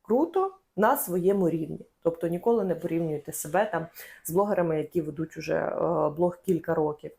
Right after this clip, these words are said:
Якщо ви тільки починаєте, то просто робіть максимум з того, що ви можете зараз на своєму рівні. Не переживайте, якщо перший час у вас не буде реакції, не буде коментів, ви ось викладаєте, пишете якийсь, якесь запитання під, е, рілсом,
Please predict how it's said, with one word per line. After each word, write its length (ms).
Якщо 240
ви 100
тільки 320
починаєте, 640
то 240
просто 340
робіть 300
максимум 540
з 80
того, 200
що 200
ви 60
можете 340
зараз 400
на 120
своєму 440
рівні. 340
Не 180
переживайте, 640
якщо 280
перший 360
час 520
у 20
вас 240
не 80
буде 280
реакції, 580
не 60
буде 220
коментів, 640
ви 100
ось 180
викладаєте, 640
пишете 420
якийсь, 380
якесь 280
запитання 880
під, 320
е, 360
рілсом, 680